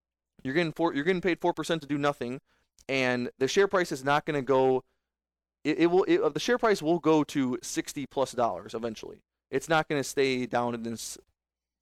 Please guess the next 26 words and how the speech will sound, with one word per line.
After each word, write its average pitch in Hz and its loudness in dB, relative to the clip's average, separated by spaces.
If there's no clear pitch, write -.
thirty, 135 2
forty 127 0
dollar 117 0
range 110 -8
for 113 -12
that 107 -8
long. - -14
It 85 -14
won't. 85 -14
And 120 -8
so 123 -2
that's 147 2
why 190 4
I'm 180 2
bullish 170 0
on 160 -2
Walgreens. 135 -4
Do 135 -2
you 147 2
think 147 0
this 143 0
is 135 -4
something 135 0
you 127 -2
would 120 0
buy? 113 2